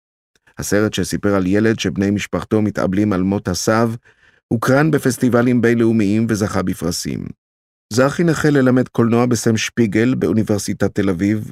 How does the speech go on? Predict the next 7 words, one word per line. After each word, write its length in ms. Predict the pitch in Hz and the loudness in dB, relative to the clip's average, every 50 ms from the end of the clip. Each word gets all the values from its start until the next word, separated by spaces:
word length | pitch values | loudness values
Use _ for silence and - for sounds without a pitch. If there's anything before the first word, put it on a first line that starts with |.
| - - | -8 -6
ובתיכונים. 840 | 104 104 117 110 - 117 - - 117 113 107 92 78 69 64 50 - - _ _ _ _ - - _ _ _ - | -2 -2 -2 0 0 -2 -2 0 0 0 0 0 -2 -4 -6 -8 -10 -14 _ _ _ _ -20 -20 _ _ _ -10
כתב 300 | - - - 98 95 95 | -6 -2 0 0 0 0
את 140 | 87 - - | -2 -4 -6
התסריט 560 | 78 - 87 82 - 80 95 104 107 - - | -8 -6 -6 -6 -4 -4 -4 -4 -4 -4 -4
לאחד 380 | - 90 87 - 107 104 98 98 | -4 -4 -2 -2 -2 -2 0 0
משלושת 500 | 98 - - - 101 98 - 92 - 92 | -2 -2 -2 -2 -2 -2 -2 -2 -4 -4
הסיפורים, 720 | 90 - - 92 - 95 92 95 101 101 104 101 92 | -4 -4 -4 -6 -4 -4 -2 0 0 0 0 0 -2